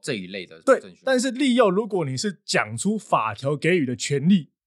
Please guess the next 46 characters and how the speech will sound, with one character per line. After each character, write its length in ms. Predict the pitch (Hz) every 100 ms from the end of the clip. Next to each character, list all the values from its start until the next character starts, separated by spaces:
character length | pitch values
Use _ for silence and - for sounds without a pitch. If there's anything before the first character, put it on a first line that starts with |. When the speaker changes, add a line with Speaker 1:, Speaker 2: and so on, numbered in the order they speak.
| _ _ _ _
Speaker 1:
这 120 | 139
种 120 | 113
不 80 | 90
算 200 | 90 101
啊。 20 |
Speaker 2:
这 80 | 127
种 140 | 165
不 80 | 117
算。 160 | 120 120
Speaker 1:
对， 100 | 120
对， 120 | 104
对， 180 | 98 92
你 80 | 90
刚 140 | 110 170
刚 100 | 175
说 100 | 180
我 160 | 104
跟 160 | 90 147
你 100 | 143
讲 200 | 107 82
这 80 | 135
个 100 | 117
一 100 | 98
定 160 | 127 104
缓 180 | 87
刑 180 | 82 85
没 100 | 80
有 80 | 104
问 160 | 87 131
题， 120 | 226 -
Speaker 2:
没， 60 |
不 100 | 254
行。 180 | - 98
Speaker 1:
这 100 | -
种 140 | 147 87
就 80 | 87
是 100 | 90
不 140 | -
行。 160 | - -
Speaker 2:
因 100 | 233
为 60 | 240
他 140 | 196
不 140 | 170
是 100 | 143
法 200 | 117 92
院， 140 | 95